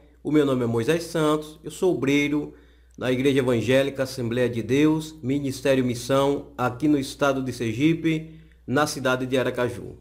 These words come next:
No vídeo de hoje, eu quero trazer mais uma palavra da parte de Deus para o seu coração.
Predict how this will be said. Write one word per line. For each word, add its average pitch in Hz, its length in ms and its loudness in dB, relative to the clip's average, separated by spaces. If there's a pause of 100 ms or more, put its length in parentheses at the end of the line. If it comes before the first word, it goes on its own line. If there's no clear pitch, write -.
(120)
No 120 160 -2
vídeo 170 180 4
de 160 160 4
hoje, 165 400 0 (680)
eu 143 100 0
quero 147 220 2
trazer 143 760 0
mais 139 600 0
uma 139 180 0
palavra 120 560 0
da 110 140 -2
parte 120 280 -4
de 107 140 -6
Deus 131 300 0
para 113 200 -2
o 101 40 -8
seu 107 120 -6
coração. 135 720 -2